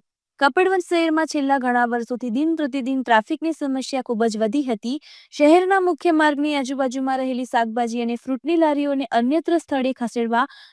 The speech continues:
નગરપાલિકાએ માસ્ટર પ્લાન તૈયાર કરતા નગરપાલિકા કચેરીના કમ્પાઉન્ડમાં ચીફ ઓફિસર બિજલ પટેલ, ઉપપ્રમુખ નીરવ પટેલ, કારોબારી અધ્યક્ષ અલ્પેશ પંડ્યા,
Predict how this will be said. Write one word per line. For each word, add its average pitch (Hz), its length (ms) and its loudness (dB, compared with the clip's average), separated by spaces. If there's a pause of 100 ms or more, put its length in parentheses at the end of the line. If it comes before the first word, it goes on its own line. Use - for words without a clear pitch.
નગરપાલિકાએ 302 800 2
માસ્ટર 285 380 0
પ્લાન 262 280 -2
તૈયાર 233 320 0
કરતા 233 380 -2 (320)
નગરપાલિકા 320 640 4
કચેરીના 311 560 0
કમ્પાઉન્ડમાં 269 580 -2
ચીફ 254 260 -6
ઓફિસર 240 440 -2
બિજલ 233 380 -2
પટેલ, 269 400 -2
ઉપપ્રમુખ 349 540 -2
નીરવ 269 280 0
પટેલ, 254 380 -4
કારોબારી 285 600 2
અધ્યક્ષ 294 420 -4
અલ્પેશ 247 440 -2
પંડ્યા, 233 380 2